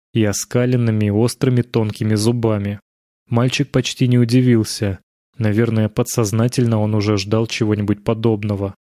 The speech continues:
Вот только голоса монстров звучали неприятно нагло.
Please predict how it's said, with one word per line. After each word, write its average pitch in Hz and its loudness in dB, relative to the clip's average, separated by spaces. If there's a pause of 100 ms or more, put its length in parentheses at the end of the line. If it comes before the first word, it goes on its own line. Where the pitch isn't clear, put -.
(140)
Вот 117 -2
только 120 2
голоса 117 2
монстров 123 2
звучали 113 0
неприятно 120 2
нагло. 104 0